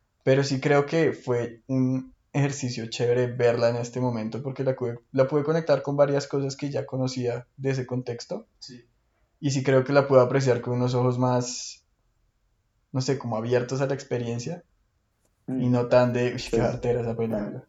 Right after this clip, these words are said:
Speaker 3: Tan, tan, tan censurado.
Speaker 1: Sí, exacto. Porque es que uno tiene que admitir que tiene sesgos.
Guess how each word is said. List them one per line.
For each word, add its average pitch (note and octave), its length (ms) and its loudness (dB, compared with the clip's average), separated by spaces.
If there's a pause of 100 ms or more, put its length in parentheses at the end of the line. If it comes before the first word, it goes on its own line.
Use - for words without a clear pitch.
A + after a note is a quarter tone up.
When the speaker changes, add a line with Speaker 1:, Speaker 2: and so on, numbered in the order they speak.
Speaker 3:
Tan, A#2 340 2
tan, - 20 -10
tan G2 240 -4
censurado. G2 440 -12 (240)
Speaker 1:
Sí, - 220 2 (200)
exacto. - 380 -8
Porque C3+ 140 -6
es - 100 -8
que F#3+ 80 -10
uno G3 140 -6
tiene F3+ 180 -4
que F#3 80 2
admitir B2 340 0
que B2 120 -6
tiene B2 180 -4
sesgos. - 540 -10